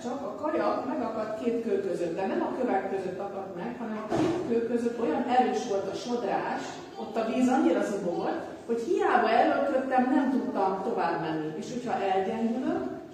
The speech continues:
akkor visszacsurgok. És ott erőlködtem nagyon, és azon gondolkodtam, hogy, hogy már nem fogom sokáig bírni, de nem ment előre a csónak egyszerűen, csak egy helybe állt, úgyhogy én közben tekertem. És volt egy Ö,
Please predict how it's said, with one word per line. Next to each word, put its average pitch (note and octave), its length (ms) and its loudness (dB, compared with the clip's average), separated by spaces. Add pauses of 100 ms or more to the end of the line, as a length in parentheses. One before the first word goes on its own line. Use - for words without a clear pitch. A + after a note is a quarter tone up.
(180)
akkor - 280 -6
visszacsurgok. E3 880 -8 (880)
És A#3+ 120 -6
ott C#4 180 -6
erőlködtem A3+ 680 2
nagyon, - 440 -4 (440)
és - 60 -20
azon C#4 280 -4
gondolkodtam, B3+ 560 -2
hogy, A#3 340 -2
hogy A#3 160 2
már A#3 140 -2
nem B3+ 260 0
fogom F#3 200 -6
sokáig E3 560 -6
bírni, E3+ 200 -2
de A3 100 -2
nem B3 160 4
ment D#3+ 380 -2
előre D#3 200 -2
a - 200 -6
csónak E3 300 -10
egyszerűen, F#3 420 -6
csak - 120 -4
egy C4 180 0
helybe F3 300 0
állt, C#4 480 2
úgyhogy - 220 2
én B3+ 200 4
közben B3+ 320 6
tekertem. - 760 0 (1120)
És A3 320 -4 (880)
volt - 280 -2
egy F#3+ 360 -2
Ö, F#3+ 160 2